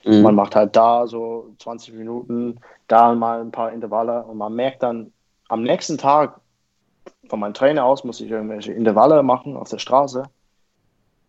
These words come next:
Speaker 2: Und teilweise ist es wirklich so, ich weiß, ich kann mir das auch nicht erklären, äh, man, man, man, man macht die Intervalle und man denkt, „Ey, das fühlt sich viel zu leicht an.“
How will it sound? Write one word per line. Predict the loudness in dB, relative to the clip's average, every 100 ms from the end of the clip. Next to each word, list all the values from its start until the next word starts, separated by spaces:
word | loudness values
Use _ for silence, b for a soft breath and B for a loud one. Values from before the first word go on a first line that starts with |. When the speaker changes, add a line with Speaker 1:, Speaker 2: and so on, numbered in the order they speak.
| _
Speaker 2:
Und | -8 -6 -8 -10
teilweise | 0 2 4 4 2 -4
ist | -16 -18
es | -12
wirklich | -12 -12 -16 -12
so, | -10 -10
ich | -10
weiß, | -10 -10
ich | -8
kann | -4
mir | -2
das | -2 2
auch | 2
nicht | 2 -4
erklären, | -4 0 0 0 -4 -14 _ _ _ _ _ _ _ _ _
äh, | -6 -2 0 0 0 -6 _ _ _ _ _ _ _ _
man, | -8 -6 -6
man, | -6
man, | -6 -4 -6 -8 -8
man | -2
macht | -2 -2
die | -2
Intervalle | -2 0 2 2 2
und | 0
man | -4 -4
denkt, | -6 -8 -14
„Ey, | -12
das | -12 -14
fühlt | -4 -2 -2
sich | -2
viel | 6 6
zu | 6 2
leicht | 2 0 -6
an.“ | -10